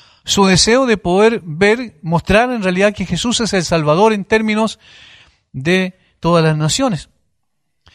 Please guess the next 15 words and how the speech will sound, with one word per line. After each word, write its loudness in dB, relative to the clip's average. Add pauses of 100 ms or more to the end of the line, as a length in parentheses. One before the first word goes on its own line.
(260)
Note 2
la 0
diferencia 0
evidente 0
con -4
Mateo, 0
que -4
traza 0
la 2
genealogía -2
de 0
Jesús -2
hasta -2 (400)
David 0
y -4